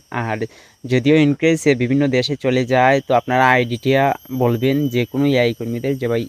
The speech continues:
এই আইডিগুলার ভুল আছে কি না?"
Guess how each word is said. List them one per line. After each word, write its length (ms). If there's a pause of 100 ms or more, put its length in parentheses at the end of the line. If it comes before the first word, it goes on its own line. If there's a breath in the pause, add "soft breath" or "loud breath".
(120)
এই 540
আইডিগুলার 560 (180)
ভুল 260
আছে 300
কি 240
না?" 260